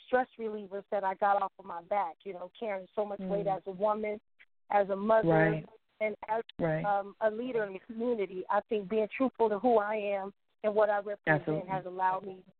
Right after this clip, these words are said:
Speaker 1: to, uh, live a healthy life mentally, physically, and emotionally. And it shows even with my old
Speaker 2: Absolutely.
Speaker 1: lyrics when I do all of that. So just remember that,
Speaker 2: A-
Speaker 1: ladies. Um, stay fearless, keep, stay focused, and, um,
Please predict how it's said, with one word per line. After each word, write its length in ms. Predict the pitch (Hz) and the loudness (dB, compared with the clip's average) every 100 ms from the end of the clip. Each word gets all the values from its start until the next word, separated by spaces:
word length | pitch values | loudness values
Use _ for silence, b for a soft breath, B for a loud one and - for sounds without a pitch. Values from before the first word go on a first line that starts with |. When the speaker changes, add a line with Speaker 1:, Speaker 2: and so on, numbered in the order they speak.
| _ - | _ -4
Speaker 1:
to, 60 | 196 | -2
uh, 60 | |
live 240 | 196 208 180 | 0 -4 -4
a 60 | |
healthy 440 | 170 226 220 - 196 | -2 0 0 -2 -2
life 280 | 202 185 165 | 0 0 -2
mentally, 400 | 208 208 - 196 190 | -6 -6 -8 -10 0
physically, 480 | 208 185 185 202 185 | 2 2 0 2 2
and 80 | 180 | 2
emotionally. 720 | 196 190 190 196 170 175 170 B B _ | 2 0 0 -4 -4 -4 -8 B B _
And 140 | 214 214 | 2 2
it 80 | - | 2
shows 320 | 247 226 214 | 2 2 0
even 180 | 208 202 | -4 -2
with 160 | 196 156 | 2 2
my 100 | 196 | 2
old 260 | 147 147 - | 0 0 0
Speaker 2:
Absolutely. 120 | - | -2
Speaker 1:
lyrics 360 | 208 190 170 | -4 -6 -10
when 160 | 196 185 | -12 -12
I 20 | - _ _ _ | -14 _ _ _
do 100 | 202 | -10
all 180 | 190 180 | -10 -10
of 60 | 175 | -10
that. 180 | 220 - b b _ - | -8 -10 b b _ 0
So 200 | 240 226 | 2 2
just 240 | 233 262 | -2 -8
remember 340 | 262 247 247 233 | -6 -4 -2 -2
that, 200 | 226 262 226 | -4 0 2
Speaker 2:
A- 60 | |
Speaker 1:
ladies. 300 | 214 220 226 - | 0 -2 -14 -10
Um, 160 | 208 208 - | -10 -10 -6
stay 200 | 220 220 - | -6 -6 -2
fearless, 340 | 240 240 233 - - | -2 0 -4 -8 -14
keep, 120 | 240 _ _ | -14 _ _
stay 180 | 214 220 - | -2 -2 2
focused, 460 | 233 - 220 214 - | 2 2 -4 -8 -8
and, 140 | 196 | -8
um, 220 | 196 202 | -6 -6